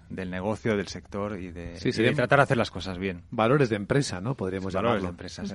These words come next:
Speaker 2: este caso. Estamos hablando muy enfocados en los datos, en la digitalización, pero claro, cada cosa en la que se trabaja en una empresa tiene que ver con esos valores.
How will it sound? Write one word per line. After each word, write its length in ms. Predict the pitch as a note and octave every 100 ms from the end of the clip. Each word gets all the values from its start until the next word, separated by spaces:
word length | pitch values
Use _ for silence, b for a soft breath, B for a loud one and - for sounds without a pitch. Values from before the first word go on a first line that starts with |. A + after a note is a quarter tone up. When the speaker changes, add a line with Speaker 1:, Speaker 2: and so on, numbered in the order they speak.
| F2+
Speaker 2:
este 200 | - F2
caso. 360 | A2+ A#2+ G2+ - B B B
Estamos 340 | - A2 A#2 A2
hablando 680 | A2 A2+ A#2 A2+ A2 G#2+ -
muy 220 | A#2+ C3+
enfocados 560 | A#2+ A#2+ C#3+ C#3 B2+ A#2
en 120 | G#2
los 160 | G2+ G2
datos, 460 | C#3 - C#3 C3+
en 80 | A2+
la 80 | G2
digitalización, 800 | G2+ A2+ G#2+ G#2 A2+ - B2 C3
pero 200 | A#2+ G2
claro, 360 | B2 C3+ E2+ -
cada 260 | - G2+ G2+
cosa 420 | A2 - A#2 - B B B B -
en 80 |
la 80 | A#2
que 80 | G#2+
se 100 | B2
trabaja 300 | A2+ G#2+ A2+
en 60 | G#2+
una 80 | G#2
empresa 280 | G#2 G2+
tiene 200 | A#2+ A#2+
que 80 | G#2+
ver 100 | G2
con 140 | G#2 G2
esos 200 | - F2
valores. 440 | F#2+ B2 -